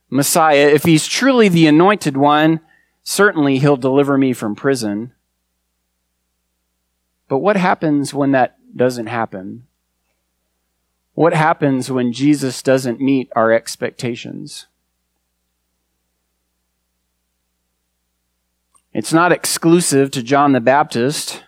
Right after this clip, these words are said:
If you want to turn in your Bibles to Psalm twenty-two, or you can just follow along, is that in Psalm twenty-two,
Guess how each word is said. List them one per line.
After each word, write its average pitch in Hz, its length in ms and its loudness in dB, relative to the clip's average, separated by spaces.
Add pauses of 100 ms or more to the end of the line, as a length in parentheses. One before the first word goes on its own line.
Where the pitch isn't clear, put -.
(840)
If - 120 -12
you 135 80 2
want 143 160 2
to 135 60 0
turn 156 280 2
in 143 80 4
your 131 140 2
Bibles 135 720 0
to 123 160 -6
Psalm 143 400 2
twenty-two, 143 640 2
or 139 100 0
you 131 160 0
can 127 160 -2
just 123 280 -6
follow 139 360 4
along, 135 540 2 (1200)
is 151 120 -4
that 175 120 2
in 160 60 0
Psalm 214 360 2
twenty-two, 185 880 4